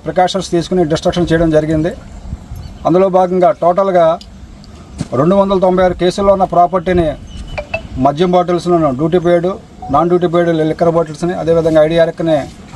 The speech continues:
డిస్ట్రాయ్ చేయడం జరిగింది. ఇందులో ఐడీఆర్ఎఫ్ వచ్చి పంతొమ్మిది వందల నలభై నాలుగు పాయింట్ ఐదు లీటర్లుగా గుర్తించడం జరిగింది. అదేవిధంగా ఎన్డీపీఎల్ బాటిల్స్ వచ్చి తొమ్మిది వేల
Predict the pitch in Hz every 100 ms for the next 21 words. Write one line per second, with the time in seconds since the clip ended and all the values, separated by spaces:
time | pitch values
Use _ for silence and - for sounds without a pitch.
0 | - - - - 139 156 185 170 170 175
1 | 165 165 165 170 254 - - - - 185
2 | 185 131 - - - - - - - -
3 | - - - 143 196 208 202 202 190 208
4 | 180 131 - - - - - - - -
5 | - - - - - - - 170 185 202
6 | 196 190 190 196 - - 151 170 180 175
7 | 180 175 160 175 170 170 165 147 160 165
8 | 175 180 175 147 - - - - 170 -
9 | - - - - 156 170 175 175 165 165
10 | 175 160 180 185 175 165 123 - - -
11 | - - - - - - 151 190 202 214
12 | 180 180 180 185 - 196 147 - - -
13 | - - - - 180 208 196 202